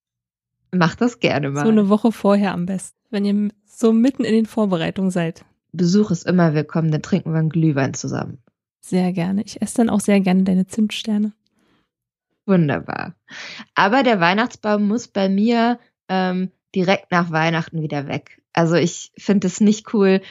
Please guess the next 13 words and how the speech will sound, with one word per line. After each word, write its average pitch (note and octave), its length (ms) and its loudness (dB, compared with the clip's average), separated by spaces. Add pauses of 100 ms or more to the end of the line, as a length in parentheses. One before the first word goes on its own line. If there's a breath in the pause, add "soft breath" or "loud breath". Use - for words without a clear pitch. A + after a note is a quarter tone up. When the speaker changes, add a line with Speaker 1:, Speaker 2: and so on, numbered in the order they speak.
(160 loud breath)
Speaker 1:
wenn E3+ 200 2
der D#3+ 260 4
bis D#3+ 400 -4
Mitte E3 540 2
Januar D#3 420 0
dann D3 140 -4
noch C#3 140 -8
stehen - 320 -12
bleibt. - 280 -10
Dann A#3+ 140 4
ist C4 160 2
Weihnachten E3 420 0
vorbei. - 520 -14